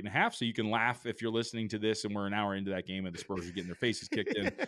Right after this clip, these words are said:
Speaker 1: Um, or you can put thumbs up if they're up by, like, twenty. So those are the
Speaker 2: There,
Speaker 1: two.
Speaker 2: there you go. I guess I'll include mine then. I played Wem-, Wemby over his rebounds and assists. Um, and then I played C-, Cavaliers. I laid three and a half with the Cavs. I think you're fine anywhere up to,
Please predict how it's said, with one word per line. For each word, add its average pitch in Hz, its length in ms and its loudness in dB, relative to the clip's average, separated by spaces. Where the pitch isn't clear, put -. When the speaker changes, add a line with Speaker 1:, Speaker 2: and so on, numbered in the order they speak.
Speaker 1:
Um, 95 640 2
or 110 120 2
you 110 80 4
can 101 160 -4
put 175 240 2
thumbs 151 240 8
up - 180 2
if 98 120 -6
they're 104 180 2
up 98 80 0
by, 104 100 4
like, 92 180 2
twenty. 76 300 -10
So - 360 -10
those 117 180 6
are 98 40 -2
the - 60 4
Speaker 2:
There, - 80 8
Speaker 1:
two. 165 140 -2
Speaker 2:
there 208 160 2
you 185 120 4
go. 147 40 0
I 180 80 4
guess 214 200 12
I'll 208 120 8
include 190 340 6
mine 190 200 2
then. 160 120 -2
I 156 100 2
played 165 260 2
Wem-, 190 260 6
Wemby 202 520 6
over 196 280 10
his 180 160 8
rebounds 170 480 4
and 143 140 -4
assists. 269 560 2
Um, 180 420 8
and 175 100 6
then 190 100 8
I 180 80 8
played 185 680 8
C-, - 220 -10
Cavaliers. 208 480 12
I 214 60 8
laid 202 220 8
three 185 220 4
and 160 80 0
a 151 40 0
half 156 180 -2
with 139 80 -12
the 131 60 -12
Cavs. 139 340 -8
I 139 60 -8
think 135 200 -6
you're 120 80 -14
fine 123 340 -12
anywhere 120 360 -14
up 120 140 -18
to, 127 200 -14